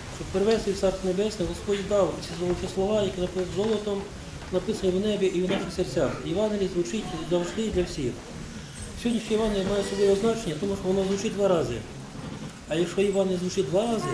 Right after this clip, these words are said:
<clears throat> це вже тривожно. Тому що, <clears throat> що чого два? <clears throat> Буває, що на-, нас мало хочуть навчити. Вчителька розказує, дає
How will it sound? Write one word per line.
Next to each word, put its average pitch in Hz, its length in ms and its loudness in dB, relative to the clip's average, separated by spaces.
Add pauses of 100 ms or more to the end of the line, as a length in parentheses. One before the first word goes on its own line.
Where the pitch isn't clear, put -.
<clears throat> 208 200 2
це 196 240 2
вже 185 220 2
тривожно. 196 500 0 (300)
Тому 190 220 -2
що, - 220 -4
<clears throat> 180 60 0
що - 240 -10
чого 208 200 0
два? 147 180 -2 (880)
<clears throat> - 100 6 (2250)
Буває, 208 240 0
що 196 180 -2
на-, 190 140 -2
нас 202 180 0
мало 202 140 0
хочуть 196 260 -2
навчити. 190 380 -2 (920)
Вчителька 214 240 -2
розказує, 202 680 4 (320)
дає 196 220 2